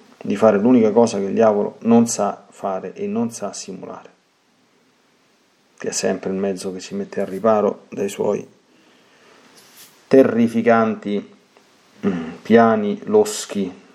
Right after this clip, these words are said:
trappole infernali, che è l'obbedienza in tutte le sue espressioni,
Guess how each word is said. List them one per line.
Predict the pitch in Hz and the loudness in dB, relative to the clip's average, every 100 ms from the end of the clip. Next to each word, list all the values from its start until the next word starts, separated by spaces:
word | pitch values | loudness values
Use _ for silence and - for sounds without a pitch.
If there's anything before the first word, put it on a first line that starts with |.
| _ | _
trappole | - 110 110 - - 107 104 | 0 2 2 0 -4 -2 -2
infernali, | 101 104 98 101 95 95 95 - - _ _ _ _ _ _ _ _ _ _ _ _ | -6 -6 -6 -6 -8 -12 -16 -20 -20 _ _ _ _ _ _ _ _ _ _ _ _
che | - 117 | -2 2
è | 101 - - _ _ _ _ _ _ _ _ _ _ _ _ - | 2 0 -12 _ _ _ _ _ _ _ _ _ _ _ _ 0
l'obbedienza | 104 101 110 113 123 120 113 | 4 6 6 6 6 4 0
in | 107 101 | -2 -2
tutte | - 131 - 107 | 2 0 2 0
le | 104 | 0
sue | 101 104 104 104 - _ _ _ _ _ _ _ _ _ - | -2 -2 -4 -4 -8 _ _ _ _ _ _ _ _ _ -6
espressioni, | 104 - 98 95 - 104 87 | -4 -2 -4 -4 2 2 2